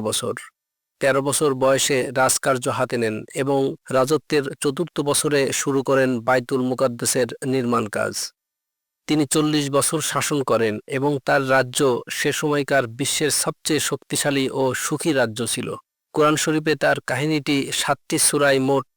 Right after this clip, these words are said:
একান্নটি আয়াতে উল্লেখ করা হয়েছে। হযরত সুলাইমান আলাইহিসসালাম এর জীবনের সবচেয়ে বিস্ময়কর ঘটনা ছিল তার মৃত্যু। বাইতুল মুকাদ্দাসের নির্মাণ কাজের শেষ ভাগে আল্লাহর ইচ্ছায়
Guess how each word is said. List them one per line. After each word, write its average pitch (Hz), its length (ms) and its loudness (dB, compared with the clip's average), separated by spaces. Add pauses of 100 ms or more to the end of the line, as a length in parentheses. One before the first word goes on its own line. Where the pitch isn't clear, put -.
(120)
একান্নটি 151 480 0 (400)
আয়াতে 143 360 2 (540)
উল্লেখ 143 300 2
করা 110 220 2
হয়েছে। 117 340 -2 (440)
হযরত 143 420 0
সুলাইমান 151 480 2 (140)
আলাইহিসসালাম 151 600 2
এর 143 240 -2
জীবনের 143 480 2
সবচেয়ে 143 500 -4
বিস্ময়কর 143 640 0
ঘটনা 139 360 -2
ছিল 135 200 -2 (220)
তার 127 160 2
মৃত্যু। 117 440 -4 (960)
বাইতুল 135 520 0
মুকাদ্দাসের 139 720 0
নির্মাণ 143 460 0
কাজের 139 280 2 (140)
শেষ 147 320 0
ভাগে 139 360 -2
আল্লাহর 139 540 0
ইচ্ছায় 139 460 -2